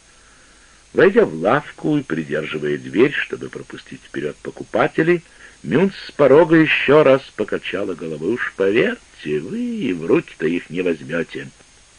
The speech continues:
Однако от нашего героя не так легко было отделаться.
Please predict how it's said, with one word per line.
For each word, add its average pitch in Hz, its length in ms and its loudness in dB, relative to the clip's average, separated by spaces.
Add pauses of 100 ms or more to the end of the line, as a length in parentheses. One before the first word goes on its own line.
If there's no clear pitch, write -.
(800)
Однако 160 640 6
от - 300 0
нашего 123 420 2
героя 123 400 6
не 127 140 2
так 107 320 -2
легко 117 340 0
было 98 380 2
отделаться. 104 920 -12